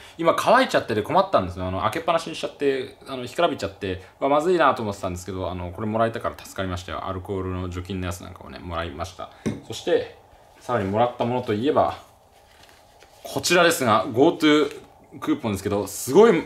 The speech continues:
ま、枚数ですよ。もう札束だからね、これもはや。やっぱあの、今回のテーマの一つがゴートゥーキャンペーンということで、まあ、それで利用してるわけなんですけども、一体何枚あるか。これはですね、え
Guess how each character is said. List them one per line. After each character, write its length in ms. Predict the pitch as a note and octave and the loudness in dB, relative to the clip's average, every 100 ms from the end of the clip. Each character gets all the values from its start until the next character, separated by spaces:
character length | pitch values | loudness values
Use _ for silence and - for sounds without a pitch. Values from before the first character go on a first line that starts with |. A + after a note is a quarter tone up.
| - | -4
ま、 300 | D#3 C3 C3+ | 4 4 6
枚 220 | C#3 D3 | 4 4
数 120 | C#3+ | 2
で 80 | A#2+ | 0
す 60 | F#2 | 0
よ。 80 | F#2+ | -2
も 140 | G#2 | -2
う 40 | |
札 280 | G#2 B2 - | -2 -2 2
束 180 | A3+ A3+ | 4 6
だ 80 | A3 | 6
か 80 | C3+ | 4
ら 80 | |
ね、 80 | G2 | 2
こ 80 | F#2+ | 0
れ 80 | G2+ | 0
も 120 | G2+ | 2
は 80 | F#2+ | 4
や。 200 | E2+ - - _ - - _ | 2 -4 -20 _ -20 -20 _
や 120 | - D#3+ | -6 -2
っ 20 | |
ぱ 80 | C#3+ | 0
あ 40 | |
の、 80 | B2+ | 0
今 200 | F#3 A3 | 0 2
回 200 | G3 A#2+ | 2 2
の 320 | G#2+ G#2 - - | 2 -2 -4 2
テ 140 | G3 | 4
ー 40 | |
マ 100 | C#3 | 4
の 80 | G2+ | 2
一 140 | F#2+ A2+ | -2 -8
つ 80 | - | -4
が 120 | F#2+ | -4
ゴ 240 | F#2+ B2+ | 0 0
ー 80 | D3+ | 0
ト 100 | E3 | -2
ゥ 40 | |
ー 60 | D#3 | -4
キ 80 | D3+ | 0
ャ 100 | C#3 | -2
ン 40 | |
ペ 100 | - | -2
ー 100 | C3 | -4
ン 40 | F#2 | -4
と 60 | |
い 20 | E2+ | -8
う 20 | |
こ 80 | D#2+ | -8
と 60 | |
で、 40 | A2+ | -6
ま 80 | |
あ、 20 | - | -6
そ 120 | D3 | -4
れ 80 | D3 | -4
で 100 | D3 | -4
利 80 | |
用 140 | C#3 D3+ | -2 -2
し 80 | D3 | -2
て 40 | |
る 80 | C#3+ | 0
わ 120 | C3+ | 0
け 80 | B2 | 0
な 60 | |
ん 40 | C#2+ | -8
で 60 | |
す 80 | C#2+ | -14
け 80 | - | -14
ど 40 | |
も、 280 | D#2 F2+ D#2 - _ _ _ _ _ - - - _ - - - _ _ | -8 -6 -8 -12 _ _ _ _ _ -20 -20 -20 _ -20 -20 -20 _ _
一 80 | B2+ | -4
体 100 | A2 | 0
何 200 | A#2 F3 | 0 2
枚 160 | C3+ F#2 | 2 4
あ 80 | |
る 100 | G#2 | 2
か。 200 | F#2+ E2 - - _ _ _ - | -2 -6 -10 -20 _ _ _ 0
こ 60 | |
れ 60 | G#3+ | 2
は 40 | - | 2
で 40 | |
す 40 | |
ね、 240 | G#2+ F#2 | -2 -6
え 60 | F2 | -2